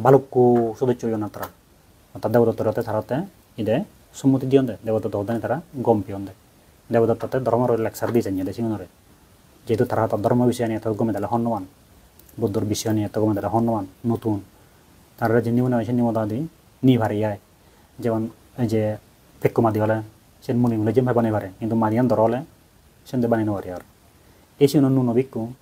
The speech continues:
তারা লেকচার দিয়ে দেয় দেবদত্ত ঘুরিয়ে, কিন্তু পুরনো যারা অর্ব-, অরহত মার্গ ফলইয়, তারা ঘুরিয়ে নেওয়ারে। যেমন আনন্দমানি দায়ী, আর বর্বরবান্তি আগন, কেউ ঘুরিয়ে নেওয়ারে দেবদত্ত।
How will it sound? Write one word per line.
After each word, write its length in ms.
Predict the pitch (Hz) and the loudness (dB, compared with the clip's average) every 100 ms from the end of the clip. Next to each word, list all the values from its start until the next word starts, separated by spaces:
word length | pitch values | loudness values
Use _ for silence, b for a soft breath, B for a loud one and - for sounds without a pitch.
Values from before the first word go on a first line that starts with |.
| _ | _
তারা 360 | 110 110 117 120 | -4 0 0 0
লেকচার 300 | 120 113 117 | -2 2 4
দিয়ে 120 | 123 | 4
দেয় 140 | 120 117 | 4 0
দেবদত্ত 360 | 123 113 107 | 0 0 -2
ঘুরিয়ে, 320 | 107 120 120 101 - | 0 2 2 -2 -6
কিন্তু 180 | 107 113 | -4 -4
পুরনো 360 | 117 110 117 | -2 0 0
যারা 220 | 110 110 | 0 -2
অর্ব-, 380 | 110 113 110 107 B B B B - | -4 -2 -2 -2 B B B B -2
অরহত 300 | 107 113 113 | 0 0 0
মার্গ 260 | 117 104 104 | 0 0 0
ফলইয়, 320 | 110 113 110 98 | 0 0 -4 -6
তারা 240 | 104 98 110 | -6 -4 2
ঘুরিয়ে 180 | 120 | 2
নেওয়ারে। 220 | 113 98 95 - _ _ _ _ - 104 | 2 -4 -8 -18 _ _ _ _ -16 -8
যেমন 180 | 101 | -4
আনন্দমানি 400 | 107 107 101 101 | -2 -2 0 -2
দায়ী, 260 | 104 104 101 101 - _ _ _ - - - | -2 -2 -6 -12 -20 _ _ _ -20 -20 -8
আর 160 | 104 | -4
বর্বরবান্তি 520 | 107 107 104 104 101 107 | 0 0 2 -2 -2 -2
আগন, 220 | 104 98 101 _ _ - | -2 -6 -12 _ _ -8
কেউ 100 | 107 | -6
ঘুরিয়ে 320 | 104 98 110 | -4 -2 -2
নেওয়ারে 240 | 104 92 | -2 -4
দেবদত্ত। 500 | 98 98 85 - - | -4 -4 -8 -16 -20